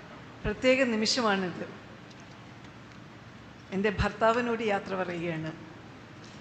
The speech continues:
സർവീസിൽ നിന്ന്. ഞങ്ങൾ മുപ്പത്തിനാല് വർഷം ഒരുമിച്ച്, ആം, ഒരുമിച്ച്, ആം, പ്രവർത്തിച്ച് ഒരുമിച്ച് ഇറങ്ങുമെന്ന്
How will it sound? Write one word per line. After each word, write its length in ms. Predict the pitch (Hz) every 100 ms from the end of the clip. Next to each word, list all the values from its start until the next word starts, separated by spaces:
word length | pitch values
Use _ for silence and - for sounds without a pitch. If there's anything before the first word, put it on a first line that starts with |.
| - - - - -
സർവീസിൽ 440 | 196 175 180 208 196
നിന്ന്. 240 | 180 175 165 - - - - - - - - - - 180
ഞങ്ങൾ 180 | 185 202
മുപ്പത്തിനാല് 420 | 202 208 208 214 214
വർഷം 240 | 208 202 214 202
ഒരുമിച്ച്, 380 | 202 240 202 190 - - - 185
ആം, 260 | 180 175 170 175 175 - - - - - - - - - -
ഒരുമിച്ച്, 520 | 196 214 220 - 240 226 226 - - 190
ആം, 260 | 185 185 175 175
പ്രവർത്തിച്ച് 640 | 180 196 196 233 - 233 240 - - - - - - - - - - 196
ഒരുമിച്ച് 360 | 202 233 - 262
ഇറങ്ങുമെന്ന് 500 | 202 214 240 247 226